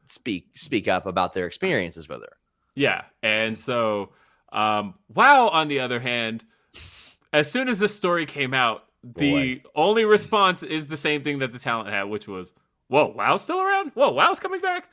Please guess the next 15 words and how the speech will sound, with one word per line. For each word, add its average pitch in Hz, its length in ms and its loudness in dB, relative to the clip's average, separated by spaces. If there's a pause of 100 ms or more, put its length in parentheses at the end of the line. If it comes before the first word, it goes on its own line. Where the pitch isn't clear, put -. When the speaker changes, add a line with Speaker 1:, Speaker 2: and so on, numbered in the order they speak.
Speaker 1:
Well, 135 180 2
it 135 60 2
hasn't 175 300 4
Speaker 2:
Uh, - 20 0
Speaker 1:
been 127 120 2
around, 113 460 0
and 123 320 -4
people 127 220 -4
asking, 123 340 -2
"Are 123 160 -2
they 120 100 -2
on 117 100 -4
Access?" 131 440 -4
No, 165 400 0
I, 123 160 0